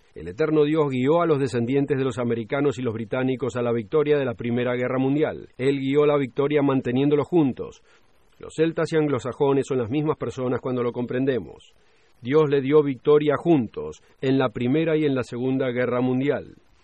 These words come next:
Imagine la incondicional rendición de Japón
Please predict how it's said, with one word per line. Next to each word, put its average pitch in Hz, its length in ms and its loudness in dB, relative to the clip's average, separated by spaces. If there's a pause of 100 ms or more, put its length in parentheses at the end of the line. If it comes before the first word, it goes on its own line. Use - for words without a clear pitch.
(480)
Imagine 143 500 0
la 143 120 0
incondicional 127 640 -2
rendición 143 520 0
de 147 120 0
Japón 127 500 -2